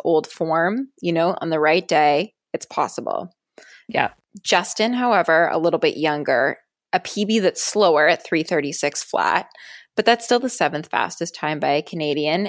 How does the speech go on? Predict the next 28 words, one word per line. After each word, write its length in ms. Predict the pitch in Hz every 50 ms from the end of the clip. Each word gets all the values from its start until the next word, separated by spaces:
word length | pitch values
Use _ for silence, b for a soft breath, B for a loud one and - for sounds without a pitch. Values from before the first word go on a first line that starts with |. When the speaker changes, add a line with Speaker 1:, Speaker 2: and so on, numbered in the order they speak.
| - -
Speaker 1:
And 340 | 170 180 180 180 180 175 170
he's 160 | - - -
focusing 480 | - 196 190 - 247 240 277 262 233
more 140 | 196 185 170
on 80 | 165 165
the 80 | 165
five 260 | - - 165 165 156 160
thousand 320 | 180 180 180 185 190 185
meter 240 | 175 165 156 160 160
right 220 | 165 165 165 -
now. 320 | 175 180 175 175 196 214 -
But 160 | 220 208 - -
if 200 | 180 180 - -
he 180 | - - 190
decided 640 | 160 - 165 156 - - 156 151 156 151 165 170 -
to 100 | 220 208
change 360 | - - 202 196 202 208 -
his 180 | 240 233 -
focus, 480 | - - 220 214 220 269 262 285 277 - -
I 60 | 185
think 240 | 185 - 165 165 -
that 180 | 151 123 -
P 140 | - - 160
B 140 | - 143 147
would 140 | 151 143 143
drop 260 | - - - - _
quite 160 | - - - -
quickly. 420 | - - - - - 80 - 170